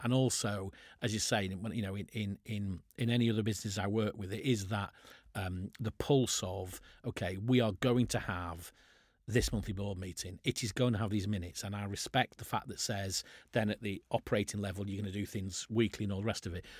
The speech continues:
But it is the rigour, and I know that when I've made those mistakes in the past, it's when you let that little bit go.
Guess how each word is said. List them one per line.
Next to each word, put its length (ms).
But 80
it 180
is 280
the 120
rigour, 380
and 140
I 240
know 320
that 220
when 100
I've 220
made 160
those 180
mistakes 360
in 40
the 60
past, 240
it's 160
when 100
you 100
let 300
that 180
little 320
bit 260
go. 320